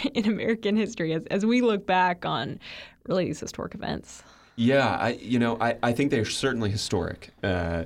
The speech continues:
Speaker 2: they will certainly be written into history books, and they will be civic lessons, hopefully, for future generations,
Speaker 1: <laughs>
Speaker 2: assuming that we continue civics education in this
Speaker 1: Mm-hmm.
Speaker 2: country. But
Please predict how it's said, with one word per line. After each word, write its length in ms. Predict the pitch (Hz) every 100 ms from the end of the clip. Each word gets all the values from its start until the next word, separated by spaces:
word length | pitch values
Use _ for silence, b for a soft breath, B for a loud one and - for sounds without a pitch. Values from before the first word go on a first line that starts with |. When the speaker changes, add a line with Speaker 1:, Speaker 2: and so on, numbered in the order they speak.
| 82 -
Speaker 2:
they 200 | 101 95
will 380 | 92 90 85 -
certainly 460 | - 117 110 101
be 160 | 92 98
written 340 | 92 92 92
into 520 | 90 90 85 95 92
history 400 | 87 117 113 104
books, 360 | 90 92 90 -
and 200 | 87 90
they 100 | 90
will 140 | 87
be 420 | 87 92 90 87 -
civic 340 | - 107 -
lessons, 520 | 95 95 92 90 85 b b b
hopefully, 420 | 127 127 127 92
for 160 | 113 92
future 260 | 98 95 95
generations, 560 | 90 90 90 - 107
Speaker 1:
<laughs> 40 | 95
Speaker 2:
assuming 320 | - 90 90
that 120 | 85
we 80 | 90
continue 600 | - 90 98 90 87 85 B B B B
civics 380 | - 92 92
education 480 | 95 - - 95 92
in 80 | 90
this 120 | 87
Speaker 1:
Mm-hmm. 80 | -
Speaker 2:
country. 360 | 87 - 101 - B B B
But 360 | 98 107 87